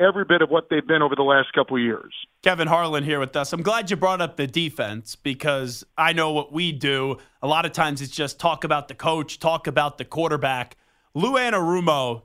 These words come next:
Speaker 2: doesn't get enough credit for the job he's done the last few years with the Bengals.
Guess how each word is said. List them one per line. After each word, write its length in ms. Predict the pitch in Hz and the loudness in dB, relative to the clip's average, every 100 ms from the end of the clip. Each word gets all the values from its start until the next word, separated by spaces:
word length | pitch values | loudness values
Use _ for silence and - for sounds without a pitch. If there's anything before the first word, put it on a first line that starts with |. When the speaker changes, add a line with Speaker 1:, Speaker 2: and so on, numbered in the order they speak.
| _ | _
Speaker 2:
doesn't 320 | 202 190 185 | 2 2 -2
get 180 | 160 170 | 0 0
enough 320 | 151 151 143 | 0 0 -2
credit 420 | - 160 143 135 - | -2 -2 0 -2 -6
for 80 | |
the 120 | 135 131 | -6 -2
job 340 | 156 156 143 | 0 0 -2
he's 220 | 160 139 | -4 -2
done 220 | 127 143 | 0 0
the 80 | 143 | 0
last 300 | 131 143 143 | -2 -2 -4
few 120 | - 143 | -6 -4
years 380 | 131 139 127 | -2 -2 -2
with 160 | 143 - | -6 -10
the 60 | 120 | -6
Bengals. 640 | 143 151 135 123 110 104 | -2 -2 -2 -4 -6 -12